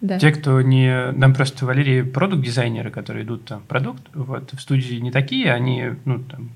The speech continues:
Speaker 2: больше визуальные и, может быть, чуть-чуть про продукт. Вот, а те из них, кто они прошли, вот, э, скоринг первоначальный,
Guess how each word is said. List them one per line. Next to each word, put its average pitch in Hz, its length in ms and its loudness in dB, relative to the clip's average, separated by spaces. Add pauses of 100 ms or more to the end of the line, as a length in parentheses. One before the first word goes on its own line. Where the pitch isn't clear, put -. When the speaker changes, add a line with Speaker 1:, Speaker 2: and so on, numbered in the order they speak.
Speaker 2:
больше 123 300 -6
визуальные 139 520 0
и, 131 140 -4
может 127 240 -4
быть, 127 100 -10
чуть-чуть - 300 -14
про 139 60 -12
продукт. 117 480 -8
Вот, 117 340 -6
а - 20 -10
те 131 220 2
из 131 100 2
них, 135 160 4
кто 120 320 -6
они 123 160 -2
прошли, 120 500 -4
вот, 110 340 -12
э, 110 100 -6
скоринг 220 420 -4
первоначальный, 135 640 0